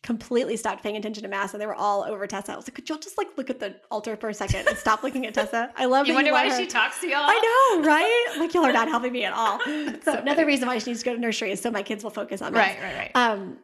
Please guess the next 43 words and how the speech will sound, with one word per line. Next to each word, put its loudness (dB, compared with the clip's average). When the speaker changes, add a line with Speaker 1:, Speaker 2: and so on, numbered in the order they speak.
Speaker 1:
but 0
I, 0
uh, -2
I -8
said, -8
"Eli, -2
take -8
her -2
over -4
to -16
go -4
see -10
Jesus," -14
which 4
really 4
Speaker 2:
Mm. 2
Speaker 1:
was 6
more 2
for -4
him, -6
I -4
think, -4
than -6
for -6
her. -8
Speaker 2:
Uh-huh. -4
Speaker 1:
But 4
it 2
gave 2
him 2
a 2
reason -4
to -8
go -8
see -12
Jesus. -12
Speaker 2:
Yeah. -14
Speaker 1:
And 0
he 4
went 2
over 2
with -2
her -2